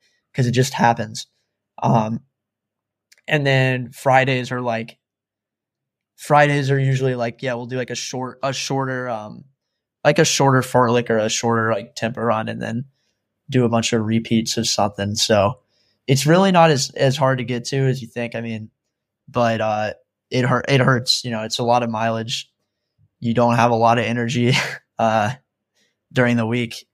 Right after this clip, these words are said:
um, which is tough when you gotta come home and do homework and stuff. So, um, I definitely, I definitely though, tr-, I,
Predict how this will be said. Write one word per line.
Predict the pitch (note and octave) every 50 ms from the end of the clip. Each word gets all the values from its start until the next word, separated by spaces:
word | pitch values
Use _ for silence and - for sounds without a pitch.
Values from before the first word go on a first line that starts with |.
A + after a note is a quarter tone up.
| _ _ _ _
um, | - A#2 A#2 A2 G#2+ A2
which | A#2 A2+ -
is | B2+ -
tough | - - B2+ A#2 A2+ -
when | - A#2
you | A2
gotta | A2 A2 A2
come | A2+ - - A#2 A2+
home | A#2 A2+ A2+ A2+
and | A2 G#2+
do | G#2 A2 A2
homework | A#2 A2 G#2+ A2 A2 A2 G#2+ -
and | A2+ A2
stuff. | - - - A#2 A2 A#2 -
So, | - - - A2 A2 A2 A#2 - _ _ _ _ _ _ _ _ _ _ _ -
um, | A#2+ A#2 A2+ A2 A2 - - _ _ _ _ _ _ _ _ _
I | - C3+
definitely, | C3+ C#3+ C#3+ C#3 C#3+ C#3 C3+ C3+ - -
I | - C#3
definitely | C3+ C3+ D3 C#3+ D3 D3 C#3
though, | C3+ C3 B2+
tr-, | A#2+ - - - _ -
I, | B2 C3+ C3